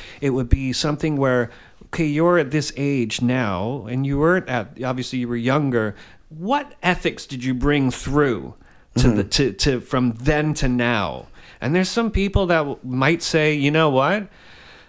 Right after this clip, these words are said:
Speaker 1: I haven't changed a thing in my life. That's why I live in a basement apartment."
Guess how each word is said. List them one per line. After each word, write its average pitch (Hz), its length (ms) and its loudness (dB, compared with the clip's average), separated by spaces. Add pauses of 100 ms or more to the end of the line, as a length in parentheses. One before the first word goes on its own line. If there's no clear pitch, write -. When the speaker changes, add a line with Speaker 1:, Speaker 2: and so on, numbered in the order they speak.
(200)
Speaker 1:
I 170 80 4
haven't 165 160 2
changed 139 260 2
a - 20 -8
thing 165 140 2
in 135 60 4
my 123 120 4
life. 139 300 2
That's 127 180 0
why 135 120 2
I - 20 0
live 120 160 0
in 110 60 -2
a 104 40 -2
basement 104 340 -4
apartment." 92 440 -4